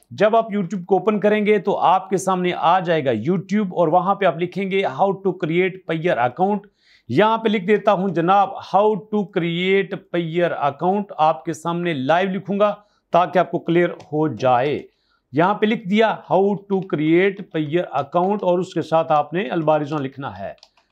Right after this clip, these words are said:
जब आप ये लिखेंगे तो आपके सामने आएगा ये टॉप पे वीडियो, जिसको देख के आप पेयर का अकाउंट बना सकते हैं, विथड्रॉ ले सकते हैं,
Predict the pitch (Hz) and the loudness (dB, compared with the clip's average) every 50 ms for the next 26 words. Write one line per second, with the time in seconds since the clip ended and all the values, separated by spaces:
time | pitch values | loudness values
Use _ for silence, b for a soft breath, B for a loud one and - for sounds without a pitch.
0 | _ _ 120 165 220 233 240 240 233 220 226 214 208 226 220 208 233 220 208 214 | _ _ 0 2 4 4 4 2 2 0 0 0 0 0 -2 -2 0 2 2 2
1 | 208 214 196 190 190 190 - 180 - - 185 185 180 170 160 170 190 208 214 202 | 2 2 2 2 2 0 -4 -4 -4 -2 -2 0 0 2 2 4 2 2 2 2
2 | 220 208 202 123 147 170 180 180 - - 190 190 208 202 - 185 165 160 180 170 | 2 0 0 0 -2 -2 -2 0 2 2 2 2 2 0 -2 0 0 0 0 2
3 | 202 214 214 202 180 196 180 - - 175 147 139 175 196 190 190 196 190 180 165 | 2 2 2 2 2 -2 -4 -4 -4 -4 0 2 2 2 2 2 0 0 2 2
4 | 165 160 - 170 170 175 180 175 - 175 151 - 156 160 170 151 156 160 180 175 | 0 0 -2 -4 -2 -2 -2 0 0 -2 -2 0 -2 -4 -4 -2 0 0 0 0
5 | - - 165 _ 214 202 170 180 220 214 214 190 175 170 160 139 135 175 156 139 | -2 -6 -10 _ -6 -6 -4 -4 -4 -4 -4 -2 -2 -2 -4 -2 -2 -2 -2 0
6 | 156 175 170 - 180 - - 202 170 165 208 208 | -2 -4 -6 -8 -12 -14 -12 -10 -8 -6 -6 -8